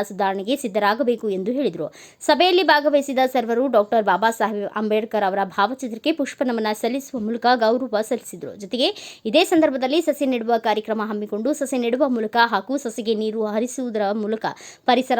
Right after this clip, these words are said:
ಸಂರಕ್ಷಣೆ ಬಗ್ಗೆ ತಹಸೀಲ್ದಾರರಾದ ಡಾಕ್ಟರ್ ಮಲ್ಲಪ್ಪ ಕೆ ಉಳುಗೋಳ್ ಅವರು ಹೇಳಿದರು. ಈ ಸಂದರ್ಭದಲ್ಲಿ ಅರಣ್ಯ ಅಧಿಕಾರಿಗಳು, ಕಂದಾಯ ಇಲಾಖೆ ಅಧಿಕಾರಿಗಳು, ಮಾಧ್ಯಮದವರು, ತಹಸೀಲ್ದಾರರು, ಕಚೇರಿ ಸಿಬ್ಬಂದಿ ವರ್ಗದವರು ಹಾಗೂ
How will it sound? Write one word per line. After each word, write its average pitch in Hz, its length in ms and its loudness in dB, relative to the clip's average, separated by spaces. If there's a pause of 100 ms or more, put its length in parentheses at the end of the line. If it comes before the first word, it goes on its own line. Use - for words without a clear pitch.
ಸಂರಕ್ಷಣೆ 220 480 -4
ಬಗ್ಗೆ 208 400 -2 (640)
ತಹಸೀಲ್ದಾರರಾದ 233 1040 4
ಡಾಕ್ಟರ್ 226 360 2
ಮಲ್ಲಪ್ಪ 220 420 0
ಕೆ 214 480 -2 (920)
ಉಳುಗೋಳ್ 262 540 6
ಅವರು 226 320 -2
ಹೇಳಿದರು. 220 440 -4 (440)
ಈ 233 40 0
ಸಂದರ್ಭದಲ್ಲಿ 208 540 -2
ಅರಣ್ಯ 202 240 0
ಅಧಿಕಾರಿಗಳು, 190 640 -2
ಕಂದಾಯ 226 480 2
ಇಲಾಖೆ 202 280 0
ಅಧಿಕಾರಿಗಳು, 185 540 -2
ಮಾಧ್ಯಮದವರು, 185 640 -4
ತಹಸೀಲ್ದಾರರು, 185 720 -4
ಕಚೇರಿ 247 340 -2
ಸಿಬ್ಬಂದಿ 208 400 -4
ವರ್ಗದವರು 185 480 -4
ಹಾಗೂ 202 340 -2